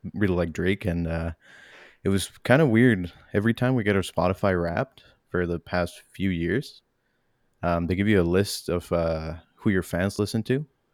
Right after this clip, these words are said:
and Drake has been number one every single time. So we just kinda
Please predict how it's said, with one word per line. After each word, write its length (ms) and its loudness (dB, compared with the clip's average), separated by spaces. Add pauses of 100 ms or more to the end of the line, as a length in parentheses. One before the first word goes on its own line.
(560)
and 180 -2
Drake 240 2
has 160 0
been 140 0
number 240 0
one 340 0
every 240 -4
single 280 -2
time. 360 -6 (1600)
So 140 -6
we 140 2
just 220 -8
kinda 200 2